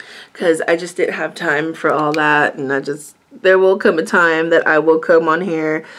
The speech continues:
bare face and completely start from zero so you guys can see my complete makeup routine. And so I just go back and forth until I coat my whole lid.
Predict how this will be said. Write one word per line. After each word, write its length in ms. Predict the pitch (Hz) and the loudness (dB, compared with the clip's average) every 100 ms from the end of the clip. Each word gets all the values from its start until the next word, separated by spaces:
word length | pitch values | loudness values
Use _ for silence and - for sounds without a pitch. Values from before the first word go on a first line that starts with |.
| - - - | -20 -20 -8
bare 320 | 175 226 254 | 0 4 4
face 560 | 269 226 202 202 202 208 | 2 2 4 4 2 0
and 240 | 180 180 | -2 -2
completely 600 | - 180 - 220 - 208 | -4 -4 0 0 2 -2
start 440 | 233 208 190 190 185 | 0 2 2 2 0
from 200 | 208 202 | 0 2
zero 800 | 185 180 170 170 165 165 190 - _ _ _ _ _ _ _ _ _ _ _ _ | 4 4 4 4 4 2 0 -10 _ _ _ _ _ _ _ _ _ _ _ _
so 200 | - 180 | 2 2
you 180 | 180 | 2
guys 260 | 175 170 170 | 2 2 2
can 220 | - 180 | -4 -6
see 300 | 175 - 175 | -6 -8 -6
my 240 | 165 160 160 | -4 -4 -4
complete 500 | 185 175 180 165 - | -8 -6 -2 -2 -2
makeup 400 | 170 165 165 - | -8 -4 -4 -4
routine. 540 | 107 - - 143 208 - - - - | -8 -8 -8 -6 -8 -14 -20 -20 -2
And 200 | 214 208 | -2 2
so 240 | 196 185 | 2 4
I 160 | 175 202 | 2 0
just 180 | 208 | 0
go 160 | 208 185 | 2 0
back 300 | 185 165 175 | 2 -2 -2
and 160 | 262 320 | -6 -4
forth 800 | 247 208 208 214 214 233 - - - | -2 2 2 2 0 -2 -10 -14 -4
until 340 | 202 196 202 | -4 -2 2
I 140 | 185 | 2
coat 480 | 196 - - 190 180 | 2 -6 0 2 2
my 180 | 196 170 | -2 -6
whole 440 | 185 - 175 226 247 | -6 -4 -2 -2 2
lid. 460 | 180 165 170 269 | 4 4 2 0